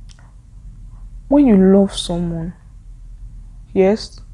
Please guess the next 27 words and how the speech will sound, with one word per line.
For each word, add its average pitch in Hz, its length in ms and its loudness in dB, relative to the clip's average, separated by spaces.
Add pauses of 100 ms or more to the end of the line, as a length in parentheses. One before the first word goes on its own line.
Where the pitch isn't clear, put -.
(1200)
you 214 140 0
won't 226 460 -2
want 196 220 -4
to 185 80 -6
do 185 200 -6
anything 185 520 -4
that 185 120 -6
hurts 185 320 -6
the - 140 -16
person. - 360 -12
Even 262 200 0
if 214 180 -4
you 175 60 -4
do 175 160 -6
it, - 360 -6
you 190 120 -6
will 190 200 -2
obviously 208 480 -4
go - 140 -8
and 165 180 -4
beg 170 200 -6
the - 80 -18
person 170 420 -8
back, 170 240 -8 (400)
sharp, - 400 -8
sharp, - 420 -10
sharp, - 280 -8